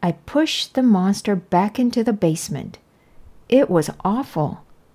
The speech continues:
The monster was huge. It was all lumpy.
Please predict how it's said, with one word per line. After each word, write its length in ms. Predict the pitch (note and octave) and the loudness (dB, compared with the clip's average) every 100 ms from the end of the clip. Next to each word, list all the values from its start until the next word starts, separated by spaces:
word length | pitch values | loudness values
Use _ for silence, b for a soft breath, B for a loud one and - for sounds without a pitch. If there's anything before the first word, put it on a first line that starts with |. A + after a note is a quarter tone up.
| _ _ - _ | _ _ -20 _
The 100 | G#3 | 4
monster 680 | F#3+ F3+ B3 E4 D#4+ F#3 G#3 | 6 6 2 0 -4 0 2
was 320 | B3 C4+ - | 0 -2 -4
huge. 680 | D4 F4 F#4 F#3 D3+ - - _ _ _ _ _ _ _ | 2 4 4 4 0 -6 -16 _ _ _ _ _ _ _
It 80 | F#3+ | 2
was 220 | F3 E3 - | 2 2 0
all 280 | F#3 G3 G#3+ | 2 4 4
lumpy. 600 | F#3+ G3 B3 - D3+ D3 | 4 4 2 0 -2 -2